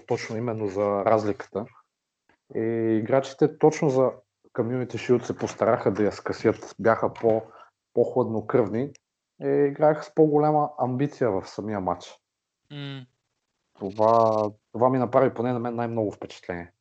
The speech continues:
Speaker 2: Със сигурност, със сигурност. И аз си мисля също, че, ам, ясно е, че, нали, шегата на страна, ясно е, че е предсезонен матч, а, че е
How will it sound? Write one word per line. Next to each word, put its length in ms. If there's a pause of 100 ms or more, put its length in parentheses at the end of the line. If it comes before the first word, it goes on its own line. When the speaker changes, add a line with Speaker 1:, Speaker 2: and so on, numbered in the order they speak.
(1700)
Speaker 2:
Със 80 (100)
сигурност, 540
със 200
сигурност. 440
И 40
аз 120
си 80
мисля 220
също, 340
че, 520 (440)
ам, 600 (100)
ясно 320
е, 40
че, 520 (340)
нали, 320
шегата 340
на 80
страна, 380
ясно 220
е, 40
че 160
е 60
предсезонен 560
матч, 300
а, 300
че 420
е 60